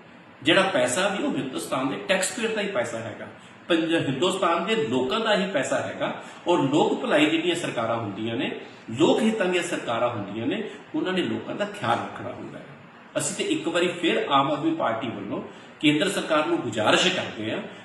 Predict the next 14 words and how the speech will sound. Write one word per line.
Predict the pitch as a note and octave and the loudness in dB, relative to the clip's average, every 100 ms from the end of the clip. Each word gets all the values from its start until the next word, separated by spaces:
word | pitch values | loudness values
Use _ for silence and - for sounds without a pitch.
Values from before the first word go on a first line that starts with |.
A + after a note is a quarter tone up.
| - | 0
ਕਿ | G3+ | 2
ਨਿਯਮਾਂ | D3+ C3 C3 E3 | 4 2 0 0
ਦੇ | F#3+ G3+ | 0 -2
ਵਿੱਚ | G3+ | -2
ਤਬਦੀਲੀ | - D3+ A#2+ C3 C#3 F#3 | -4 -2 2 2 2 -2
ਦੀ | F3+ | -2
ਜ਼ਰੂਰਤ | C3 A#2 A2 G#2+ G#2+ | -4 -2 -2 -4 -2
ਹੈ। | C#3 F3+ - - - | -2 -2 -4 -12 -2
ਮਹਿੰਗਾਈ | C#3 C#3+ D3 - D#3+ | 4 6 6 6 6
ਬਹੁਤ | E3 F3+ G3+ | 4 2 0
ਵੱਧ | B2+ - C3+ E3 | -2 -2 -2 -2
ਚੁੱਕੀ | F3 D#3 F#3+ E3+ | -6 -6 -4 -2
ਹੈਗੀ | E3+ F#3+ | -4 -4
ਹੈ। | G#3+ | -4